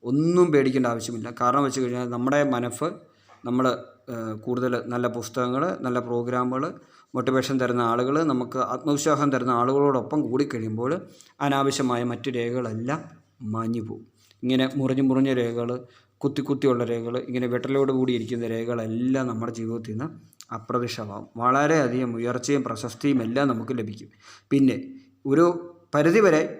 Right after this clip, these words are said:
തെളിഞ്ഞ രേഖയുള്ള ആളുകൾ ഏതെങ്കിലും ഒരു കാര്യങ്ങളിൽ സ്ഥിരമായ ജോലി ചെയ്യുമ്പോഴോ അല്ലെങ്കിൽ സ്ഥിരമായ ഒരു ലളിതമായ ജീവിതം നയിക്കുമ്പോൾ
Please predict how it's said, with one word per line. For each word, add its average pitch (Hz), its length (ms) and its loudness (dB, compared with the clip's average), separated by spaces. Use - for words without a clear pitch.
തെളിഞ്ഞ 156 280 6
രേഖയുള്ള 170 520 8
ആളുകൾ 139 260 6
ഏതെങ്കിലും 180 420 4
ഒരു 175 160 6
കാര്യങ്ങളിൽ 143 560 6
സ്ഥിരമായ 151 420 6
ജോലി 135 300 6
ചെയ്യുമ്പോഴോ 117 580 -2
അല്ലെങ്കിൽ 135 320 0
സ്ഥിരമായ 160 400 4
ഒരു 156 120 6
ലളിതമായ 175 480 8
ജീവിതം 147 320 6
നയിക്കുമ്പോൾ 127 560 2